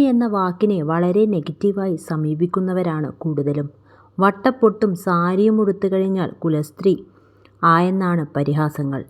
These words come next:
ചില സ്ത്രീകളെ കളിയാക്കാനാണ് പലപ്പോഴും കുലസ്ത്രീ എന്ന വാക്ക് ഉപയോഗിച്ചിട്ടും കണ്ടിട്ടുള്ളത്. ഇപ്പോഴിതാ രഞ്ജിനി ഹരിദാസ് താനൊരു കുലസ്ത്രീയായി എന്ന് സ്വയം വിശേഷിപ്പിച്ച്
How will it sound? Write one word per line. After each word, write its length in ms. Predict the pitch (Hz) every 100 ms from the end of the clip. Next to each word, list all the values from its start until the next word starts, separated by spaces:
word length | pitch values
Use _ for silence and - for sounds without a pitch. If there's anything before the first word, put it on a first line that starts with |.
| _ -
ചില 180 | - 233
സ്ത്രീകളെ 600 | 247 - 226 220 226 226
കളിയാക്കാനാണ് 880 | 220 190 175 185 185 208 208 196 175
പലപ്പോഴും 600 | 170 160 160 196 196 180
കുലസ്ത്രീ 540 | 175 170 165 - - 208
എന്ന 140 | 202
വാക്ക് 380 | 190 160 160 - -
ഉപയോഗിച്ചിട്ടും 760 | 156 165 165 175 175 170 160 - - - - -
കണ്ടിട്ടുള്ളത്. 640 | 165 147 143 - 139 135 127 - - -
ഇപ്പോഴിതാ 560 | 240 202 277 285 247 156 175
രഞ്ജിനി 440 | 196 202 202 247
ഹരിദാസ് 440 | 240 233 220 214
താനൊരു 440 | - 202 190 208 220
കുലസ്ത്രീയായി 800 | - 202 190 196 220 233 220 226
എന്ന് 240 | 214 208
സ്വയം 400 | 180 196 190 220
വിശേഷിപ്പിച്ച് 720 | 220 190 190 180 185 190 175